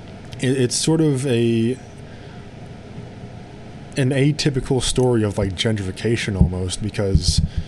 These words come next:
gentrification always is sort of framed as, uh, sort of, you know, African American or other minority groups being forced out, but this is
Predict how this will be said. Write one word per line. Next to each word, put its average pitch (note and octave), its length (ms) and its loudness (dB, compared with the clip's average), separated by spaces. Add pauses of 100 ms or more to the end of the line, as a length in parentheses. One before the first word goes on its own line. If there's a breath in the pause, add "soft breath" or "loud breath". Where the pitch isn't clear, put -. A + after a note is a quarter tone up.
(360 loud breath)
gentrification A2+ 720 0
always G#2 540 0
is G#2 180 0
sort G#2+ 280 0
of F#2+ 120 -4
framed G2+ 380 -2
as, F#2+ 600 -2 (680 loud breath)
uh, G2 460 0 (200)
sort - 280 -2
of, G2 460 -4 (1600)
you C3 120 0
know, G#2+ 240 0
African G#2+ 380 -2
American G#2 640 -2
or G2+ 200 -2
other G#2 140 0
minority G2 400 -2
groups G2 260 -2
being G2 260 -2
forced G#2 460 -4
out, G2+ 240 -2
but F#2+ 100 -6
this G#2+ 220 0
is G2+ 500 0